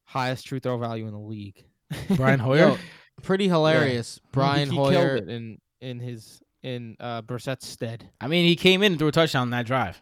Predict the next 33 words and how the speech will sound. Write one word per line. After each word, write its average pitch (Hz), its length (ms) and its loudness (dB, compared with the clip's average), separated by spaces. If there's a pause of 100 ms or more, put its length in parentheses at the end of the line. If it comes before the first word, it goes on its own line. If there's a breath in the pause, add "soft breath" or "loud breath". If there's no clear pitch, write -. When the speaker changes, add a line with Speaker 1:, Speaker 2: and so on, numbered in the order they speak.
Speaker 3:
Yeah, 139 180 -6
Brian 135 340 -4
Speaker 1:
Yeah. 139 60 -4
Speaker 3:
Hoyer 151 400 0
and 127 320 -8
Brandon 127 380 -6
Allen 117 480 -10 (240)
are 117 120 -10
number 120 320 -4
one 123 240 -4
and 131 100 -4
number 120 220 -2
two 113 380 -4 (280)
overall 110 640 -2 (140)
<laughs> - 100 -10
in 151 180 -4
true 147 360 0
throw 131 280 -2
value, 110 440 -6
which 110 160 -8
is 107 120 -12
great. 104 300 -8 (720)
Shout 107 220 -8
out 107 140 -6
to - 60 -14
Speaker 1:
That's 131 140 -4
Speaker 3:
them. 147 80 -4
Speaker 1:
why 139 120 0
we 135 80 0
wait 131 180 -2
for 135 140 -12
sample 120 340 -10
sizes. 107 520 -14